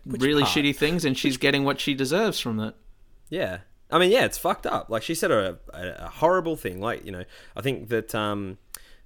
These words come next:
Speaker 1: that the A B C president couldn't have put it any better, and he said it, abhorrent, repugnant, um,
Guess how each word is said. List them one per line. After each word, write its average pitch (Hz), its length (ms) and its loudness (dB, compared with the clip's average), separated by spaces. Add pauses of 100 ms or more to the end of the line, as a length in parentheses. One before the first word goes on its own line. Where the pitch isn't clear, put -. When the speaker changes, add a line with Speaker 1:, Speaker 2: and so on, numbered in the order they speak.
(100)
Speaker 1:
that - 120 -10
the 104 80 0
A 107 80 2
B 107 80 0
C 107 160 -2
president 110 360 -2
couldn't 117 140 -2
have 113 80 -4
put 127 100 -2
it 120 100 4
any 120 120 0
better, 143 200 0
and 92 300 -2
he 92 60 -8
said 95 240 -6
it, 78 100 -6 (140)
abhorrent, 104 520 0
repugnant, 123 580 -4 (180)
um, 110 600 -2